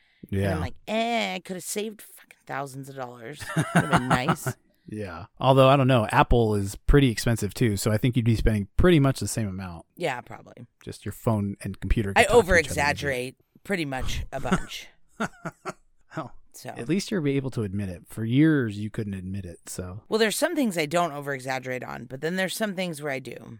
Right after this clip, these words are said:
Speaker 1: Like it, life.
Speaker 2: Yeah. Well, because it makes things more interesting.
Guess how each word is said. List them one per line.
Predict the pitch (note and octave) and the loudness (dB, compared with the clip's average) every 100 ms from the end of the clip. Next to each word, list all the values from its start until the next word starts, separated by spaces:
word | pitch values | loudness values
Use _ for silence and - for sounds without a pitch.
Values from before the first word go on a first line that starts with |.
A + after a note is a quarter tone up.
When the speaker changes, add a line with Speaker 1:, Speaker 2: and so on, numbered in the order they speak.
| - | -6
Speaker 1:
Like | A2+ B2 B2+ - | -2 2 2 0
it, | - _ | -4 _
life. | A2+ F2 D2 - - - _ | -10 -8 -10 -10 -12 -16 _
Speaker 2:
Yeah. | - A3 - - - A#2 _ | -8 -6 -6 -10 -14 -18 _
Well, | G#3 A3 A3+ G#3 - | -8 -4 -2 -4 -6
because | B3+ G#3+ A3+ | -4 -2 -2
it | C4+ | -2
makes | A#3 A#3 A3+ - - - _ - | 2 0 0 -4 -6 -12 _ -6
things | G#3+ G#3 D3+ | -2 -2 -4
more | F3 E3+ | -6 -4
interesting. | D#3 D3+ D3 - A#2+ G#2+ | -6 -8 -10 -10 -14 -18